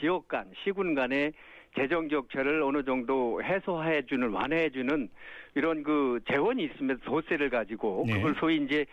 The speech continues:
Speaker 1: 어, 수원시장님 말씀대로 조정교부금이라고 하는데
Speaker 2: 네.
Speaker 1: 이러한 제도가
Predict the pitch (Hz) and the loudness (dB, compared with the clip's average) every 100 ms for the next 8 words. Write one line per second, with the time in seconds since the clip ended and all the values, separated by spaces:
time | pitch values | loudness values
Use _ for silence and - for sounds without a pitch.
0 | - - - - 123 113 185 190 165 151 | -10 -20 -20 -6 -2 0 0 0 -2 -2
1 | 147 139 131 123 - 131 123 120 135 143 | 0 0 0 0 0 -2 0 0 2 0
2 | 127 127 156 151 131 - 123 143 131 120 | 0 0 2 0 -2 -4 0 0 0 -2
3 | 113 113 143 156 147 104 117 131 107 92 | -2 -2 -2 -2 0 0 2 0 0 -2
4 | 82 78 - - - - 143 170 190 165 | -6 -10 -16 -20 -20 -4 -2 0 0 -4
5 | 135 147 156 139 151 170 180 | -4 0 0 2 2 2 0